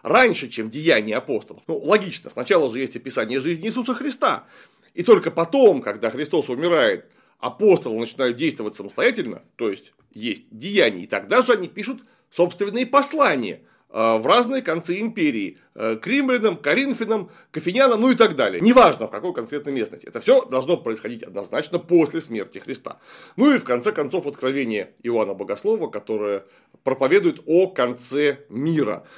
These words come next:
Но если мы посмотрим на Деяния, если мы посмотрим на послания апостолов, мы увидим странную вещь. Там нигде не упоминаются Евангелия вообще. Хотя, казалось бы, что проще. Вот есть несколько книг,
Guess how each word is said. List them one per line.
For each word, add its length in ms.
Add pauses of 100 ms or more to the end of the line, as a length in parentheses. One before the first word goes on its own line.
(300)
Но 360
если 260
мы 140
посмотрим 640
на 600
Деяния, 560
если 280
мы 80
посмотрим 520
на 120
послания 600
апостолов, 520
мы 220
увидим 360
странную 440
вещь. 340 (160)
Там 180
нигде 280
не 80
упоминаются 520
Евангелия 480
вообще. 600 (120)
Хотя, 240
казалось 540
бы, 220 (220)
что 200
проще. 480 (200)
Вот 340
есть 380
несколько 440
книг, 340